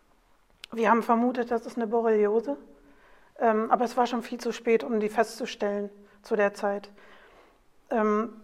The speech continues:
und wie Gott eingegriffen hat, haben wir erlebt, das ist einfach faszinierend. Und dann hatten wir die letzten Jahre, dass sie sich am pfeiferschen Drüsenfieber, ähm, stark angesteckt hat, es ganz intensiv hatte, ganz schwer daran erkrankt ist und ich mich wohl auch noch mit angesteckt haben muss.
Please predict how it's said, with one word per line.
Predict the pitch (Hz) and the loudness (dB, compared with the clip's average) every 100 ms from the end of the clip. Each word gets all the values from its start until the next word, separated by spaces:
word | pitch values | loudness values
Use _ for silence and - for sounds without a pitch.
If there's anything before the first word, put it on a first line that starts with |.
| - - | -20 -6
und | 254 240 | -2 2
wie | 233 | 6
Gott | 226 226 | 8 6
eingegriffen | 226 254 262 - 262 254 240 | 2 0 0 -2 -6 -4 -2
hat, | 233 - | -2 -2
haben | 233 | 0
wir | 233 | 2
erlebt, | 240 226 226 240 240 | 2 2 2 0 -2
das | 220 | -6
ist | 220 - | -6 -6
einfach | 233 233 262 - | -8 -6 -8 -6
faszinierend. | 240 247 240 220 208 208 196 - | -8 -4 -4 0 0 -2 -6 -8
Und | 233 226 | -2 2
dann | 247 269 | 2 2
hatten | 269 220 | 0 0
wir | |
die | 214 | 4
letzten | 208 226 220 226 | 6 4 2 0
Jahre, | 214 214 220 | 4 4 4
dass | 214 214 | 0 -2
sie | |
sich | 220 220 | -6 -4
am | 220 | 0
pfeiferschen | 233 220 220 226 | 2 2 2 0
Drüsenfieber, | 220 247 262 262 247 240 240 233 - - _ - | 0 0 0 -2 -2 0 -2 -6 -12 -20 _ -2
ähm, | 240 226 233 | 2 2 0
stark | - 233 226 | 4 4 4
angesteckt | 220 220 214 - 220 208 - | 0 -2 -2 -2 -4 -4 2
hat, | 208 202 - | 2 2 -4
es | 233 226 - - | -4 -4 -6 -4
ganz | 254 294 - | -2 -2 -2
intensiv | 247 220 214 214 214 | -4 0 0 -2 -2
hatte, | 208 196 214 220 - - - | -2 -4 -6 -10 -18 -20 -4
ganz | 226 226 | -2 -2
schwer | - 240 220 214 | -2 2 6 4
daran | 202 220 220 | 2 -2 -4
erkrankt | 214 214 220 240 | -4 0 0 0
ist | 277 - - | -4 -6 -6
und | 240 233 | -4 -2
ich | 254 | -2
mich | 269 233 | -2 -2
wohl | 262 | -2
auch | 285 277 | 0 0
noch | 220 | 2
mit | 208 - | 0 0
angesteckt | 220 214 214 214 - | 2 0 -2 -6 0
haben | 202 208 | 0 0
muss. | 214 254 - | -4 -6 -12